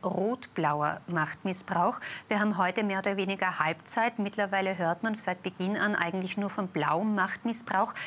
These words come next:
Glauben Sie denn, dass es überhaupt noch zu Agenten kommen wird, die einen roten Machtmissbrauch betreffen?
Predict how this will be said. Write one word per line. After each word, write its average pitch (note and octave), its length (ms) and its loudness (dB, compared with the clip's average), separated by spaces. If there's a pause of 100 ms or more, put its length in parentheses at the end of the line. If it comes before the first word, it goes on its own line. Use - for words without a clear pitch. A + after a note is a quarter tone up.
(140)
Glauben G3+ 320 0
Sie A#3 160 -4
denn, A#3+ 140 0
dass A#3 160 -4
es A3+ 100 -6
überhaupt G3 400 -2
noch A3 140 -4
zu - 180 -2
Agenten E3+ 480 -4
kommen G3 320 -2
wird, G#3 160 -2
die - 80 -2
einen F#3+ 220 -2
roten G3 500 -2
Machtmissbrauch E3+ 720 -4
betreffen? E3+ 580 -6